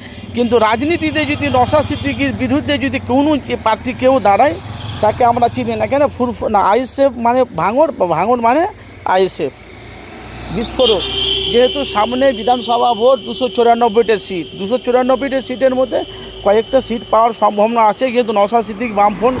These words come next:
সাথে সাথে সিপিএম, কংগ্রেসের সাথে জোট করছে। কিন্তু বা-, ভাঙড়ের মহিলারা আবার প্রমাণ করে দিল, ভাই, নওশাদ সিদ্দিকী ভাইজান সত্যি ভাঙড়ে অবাক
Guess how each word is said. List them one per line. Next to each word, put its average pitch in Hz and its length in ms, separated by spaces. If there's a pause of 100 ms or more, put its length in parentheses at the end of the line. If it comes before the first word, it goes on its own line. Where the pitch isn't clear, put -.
সাথে 208 200
সাথে 226 200
সিপিএম, 233 500 (180)
কংগ্রেসের 208 380
সাথে 214 240
জোট 208 220
করছে। 165 380 (480)
কিন্তু 208 260
বা-, 180 240
ভাঙড়ের 240 480
মহিলারা 240 460
আবার 214 360
প্রমাণ 214 280
করে 208 280
দিল, 190 260
ভাই, 180 360 (460)
নওশাদ 185 340
সিদ্দিকী 233 380
ভাইজান 214 360
সত্যি 226 360
ভাঙড়ে 208 460
অবাক 214 320